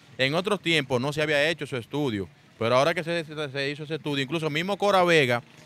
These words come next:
y realizó el mismo estudio. ¿Y cuáles son las recomendaciones? Primero, ponerle los ocho motores que eso conlleva.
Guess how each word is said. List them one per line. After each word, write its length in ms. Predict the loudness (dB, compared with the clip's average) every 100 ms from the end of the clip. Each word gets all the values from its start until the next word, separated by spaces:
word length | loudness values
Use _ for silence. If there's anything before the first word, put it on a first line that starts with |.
| -20 -16 -6
y 180 | -2
realizó 340 | 2 2 0 -4
el 60 |
mismo 160 | -4 -2
estudio. 480 | -2 0 0 0 -2
¿Y 100 | -2
cuáles 220 | -2 -4
son 80 | -4
las 100 | -6
recomendaciones? 840 | -6 -8 -6 -6 -4 -6 -4 -8 _ _ -2
Primero, 400 | 0 2 0 0
ponerle 340 | 0 0 0
los 160 | 2 0
ocho 160 | 0
motores 440 | -4 -2 0 0 0
que 380 | 0 2 0 0
eso 160 | -4
conlleva. 520 | -4 -2 0 0 -2